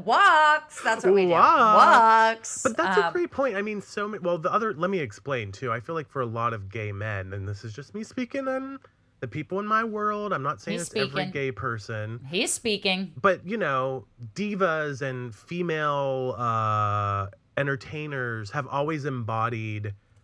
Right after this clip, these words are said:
Speaker 2: um, I would say a sense of safety in terms of, like,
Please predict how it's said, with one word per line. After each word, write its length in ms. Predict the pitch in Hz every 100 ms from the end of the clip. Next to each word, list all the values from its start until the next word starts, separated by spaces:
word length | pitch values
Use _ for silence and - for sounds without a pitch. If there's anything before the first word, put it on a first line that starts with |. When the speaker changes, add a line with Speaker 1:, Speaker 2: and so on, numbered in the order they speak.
| _ _ _ _ _
Speaker 2:
um, 380 | 127 123 117 120 -
I 80 | 165
would 140 | 320
say 200 | 370 285
a 60 | 254
sense 300 | - 180 175
of 100 | 135
safety 760 | - - 107 107 - 156 185 190
in 160 | 139
terms 360 | 127 139 127 113
of, 140 | 113
like, 380 | 110 107 101 -